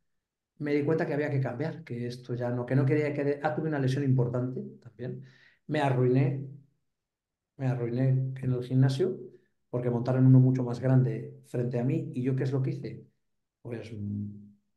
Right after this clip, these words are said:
ampliar, comprar más local, ampliar, gastar miles y miles de euros, de, en ese momento de pesetas, para ampliar y ser más grande y, y al final no podía competir y,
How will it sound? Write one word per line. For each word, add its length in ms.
ampliar, 800
comprar 400
más 180
local, 400
ampliar, 680
gastar 360
miles 440
y 60
miles 300
de 180
euros, 320
de, 400
en 100
ese 140
momento 280
de 80
pesetas, 520
para 160
ampliar 720
y 200
ser 200
más 140
grande 420
y, 500
y 80
al 80
final 220
no 120
podía 240
competir 560
y, 580